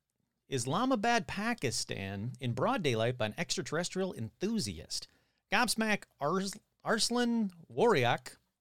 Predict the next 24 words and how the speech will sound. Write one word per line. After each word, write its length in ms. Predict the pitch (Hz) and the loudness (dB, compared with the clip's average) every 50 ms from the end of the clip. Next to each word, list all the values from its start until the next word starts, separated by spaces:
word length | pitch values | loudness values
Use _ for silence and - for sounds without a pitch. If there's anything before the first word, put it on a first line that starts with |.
| - | -8
Warash, 380 | 107 113 143 170 202 180 - - - | -4 -2 0 0 0 -2 -4 -6 -2
I'm 180 | 127 120 113 107 | 0 0 0 0
sure 160 | - 120 107 | -2 -2 -2
I 60 | 95 | -2
said 140 | - 113 98 | -4 -4 -6
that 120 | 101 - | -6 -4
wrong, 160 | 107 101 98 101 | -4 -4 -4 -4
I 60 | 98 | -2
apologize, 480 | 95 - 135 135 127 123 127 127 123 | 0 2 2 2 4 4 4 4 4
says 300 | - - 285 277 214 139 | 4 6 6 6 6 6
he 100 | 147 180 | 4 2
spent 260 | 170 - - 202 180 147 | 2 2 2 0 0 0
a 40 | 131 | 0
lengthy 380 | 131 190 233 220 202 - 151 127 | 0 2 2 2 2 2 -2 0
two 200 | - 208 202 190 | 2 4 6 6
hours 240 | 175 165 156 135 117 | 6 6 4 2 2
watching 320 | 123 135 147 - - 135 | 2 0 0 0 -2 -2
the 80 | 113 101 | -2 -2
triangular 420 | - 117 143 170 170 139 123 110 | -2 -2 -2 -2 0 -2 -2 -2
shape 280 | - - 117 110 - - | 0 0 -2 -2 0 0
hover 260 | 214 226 208 185 143 | 0 0 2 2 2
above 420 | 110 87 95 147 170 196 185 175 | 2 2 0 0 0 0 0 0
the 80 | 190 175 | -2 -2
city. 460 | - - 175 170 143 101 78 - | -2 0 -2 -2 -2 -2 -6 -8